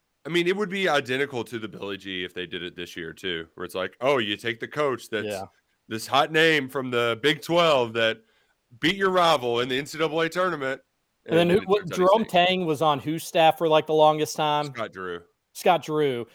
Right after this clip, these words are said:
Speaker 2: And then Billy Gillispie, wasn't he on, uh, Bill Self's staff for a little bit?
Speaker 1: Yeah, that's true.
Speaker 2: Yeah, so it's kinda like, "Oh, but it's not just what they did as a head coach. They've, they've got a pedigree that you can't believe."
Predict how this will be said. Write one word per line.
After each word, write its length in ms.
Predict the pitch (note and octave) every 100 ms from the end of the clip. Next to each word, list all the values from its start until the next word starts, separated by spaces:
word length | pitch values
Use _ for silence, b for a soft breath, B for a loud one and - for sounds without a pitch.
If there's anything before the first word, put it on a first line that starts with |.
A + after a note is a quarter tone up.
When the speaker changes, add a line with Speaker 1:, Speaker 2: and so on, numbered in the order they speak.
| b D#3
Speaker 2:
And 80 |
then 60 | D#3+
Billy 200 | E3+ F3
Gillispie, 380 | D3 D3 - D3+
wasn't 260 | E3 D#3
he 180 | C#3 D3+
on, 300 | D3 C3+ B2+
uh, 280 | A#2+ A2 G#2+
Bill 200 | - C3+
Self's 320 | - C#3 D#3
staff 300 | - E3 D#3
for 100 | F3
a 40 | D#3+
little 200 | D#3+ D3+
bit? 260 | D#3 D#3 - _ _ _
Speaker 1:
Yeah, 320 | A#2 C3 C#3+ C#3 -
that's 180 | A2+
true. 140 | - E3
Speaker 2:
Yeah, 220 | C#3+ B2+
so 180 | - D3
it's 100 | C3
kinda 180 | D#3 C#3
like, 200 | C3+ C3
"Oh, 140 | F3
but 120 | F3
it's 140 | D#3 E3
not 220 | G3 D4+
just 200 | E4+ -
what 140 | D#4+
they 80 | C#4+
did 200 | G#3+ F4
as 120 | G3
a 60 | A#2+
head 240 | A2+ G#2+
coach. 320 | - G#2+ G2 B2+
They've, 260 | D3 F#3+ - B
they've 140 | F#3
got 160 | B3+ B3+
a 40 |
pedigree 520 | - B3 D4+ D#3 C3+
that 140 | B2+ C3
you 120 | E3+
can't 260 | - G#3 G#3
believe." 460 | E3 A#3 C4+ A#2